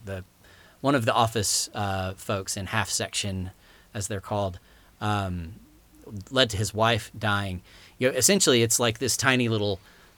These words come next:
pellet of debris, this, like, you know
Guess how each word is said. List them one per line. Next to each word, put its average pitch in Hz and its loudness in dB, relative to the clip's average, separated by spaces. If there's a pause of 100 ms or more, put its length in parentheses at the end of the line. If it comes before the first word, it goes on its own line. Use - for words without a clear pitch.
(140)
pellet 120 2 (100)
of 107 -2 (320)
debris, 107 -2
this, - -2
like, 104 -6 (300)
you 107 -4
know 101 -6